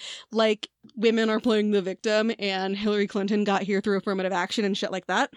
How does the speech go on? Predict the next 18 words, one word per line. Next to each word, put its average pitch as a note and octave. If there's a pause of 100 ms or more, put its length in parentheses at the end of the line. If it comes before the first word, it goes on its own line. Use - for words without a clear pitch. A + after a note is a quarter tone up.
(600)
He's E4
actually E4+
echoing B3
what A3
the A3+
League A3
of A#3+
Women A3
Voters G#3
said G3
in G3+
nineteen G3
sixty-five G3+
with G#3
his B3+
argument G3+
about -
doctorates. -